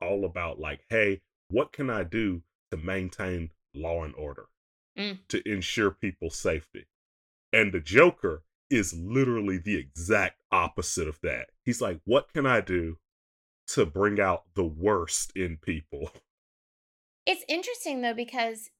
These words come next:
Speaker 2: in a way, Batman is kind of doing the same thing, though, because I'm gonna bring law and order by doing what? Breaking the law.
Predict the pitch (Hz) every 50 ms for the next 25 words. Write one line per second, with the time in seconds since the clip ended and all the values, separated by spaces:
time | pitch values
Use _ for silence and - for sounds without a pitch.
0 | _ _ _ _ _ 269 285 294 285 269 247 247 254 294 254 240 208 226 247 240
1 | 240 226 190 - - 196 220 220 - - - 214 214 208 190 196 190 190 185 185
2 | 175 170 - 170 165 160 156 - 202 226 214 - - - - - 190 190 196 202
3 | 190 185 - - - - - _ _ - 220 226 240 262 269 285 285 269 226 220
4 | 220 214 214 202 202 196 190 185 185 202 196 185 175 165 175 185 180 170 170 _
5 | - 190 175 165 160 190 165 156 143 - - _ _ _ _ _ _ _ _ _
6 | _ _ _ _ _ - 190 175 151 160 151 147 139 135 120 - - 180